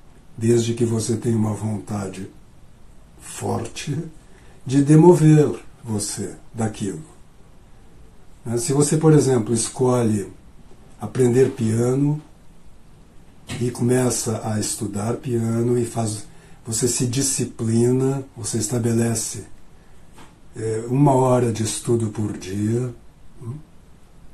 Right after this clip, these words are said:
A sua vontade é o que lhe move para realizar aquilo todo dia. Porque os seus desejos, que são psíquicos,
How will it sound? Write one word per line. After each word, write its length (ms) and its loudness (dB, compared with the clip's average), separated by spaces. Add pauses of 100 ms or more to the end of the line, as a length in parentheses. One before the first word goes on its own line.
(640)
A 80 -4
sua 320 2
vontade 960 2
é 60 6
o 100 4
que 520 0 (120)
lhe 200 4
move 720 2
para 320 0
realizar 580 2
aquilo 400 -2
todo 300 0
dia. 400 0 (760)
Porque 220 0
os 80 0
seus 280 4
desejos, 1200 2 (140)
que 80 -8
são 220 -4
psíquicos, 1000 -4